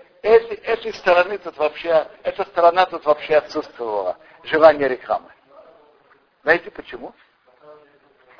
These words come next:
С кем она делала добро? Жителями своего города, которые потом расскажут об этом? Нет. С кем она делала добро? С путником,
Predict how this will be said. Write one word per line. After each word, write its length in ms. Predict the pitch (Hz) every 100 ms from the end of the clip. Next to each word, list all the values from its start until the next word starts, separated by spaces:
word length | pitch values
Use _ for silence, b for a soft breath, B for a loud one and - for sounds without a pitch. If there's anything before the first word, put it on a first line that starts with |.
| - - - _ - _
С 100 | -
кем 240 | - 330 302
она 160 | 294
делала 400 | 277 190 180 160
добро? 380 | 151 135 117 101 - _ _ _ _ _ _ _
Жителями 560 | - 196 196 180 160 151
своего 420 | - 143 135 123
города, 460 | 113 127 160 170 - _ _ _ - _ _ -
которые 380 | 135 165 160 160
потом 600 | 151 - 185 165 117 - _ b b
расскажут 680 | 151 - - 147 139 143
об 140 | 156 -
этом? 240 | - - _ _ _ _ -
Нет. 120 | 196 _ _ _ _ _ _ _
С 80 | -
кем 180 | 233 269
она 160 | 233
делала 340 | 165 165 147 131
добро? 300 | 123 - - _ _ _ _ _ 104 _ _ _ _ _ b b
С 60 | _
путником, 640 | - 185 - 147 - -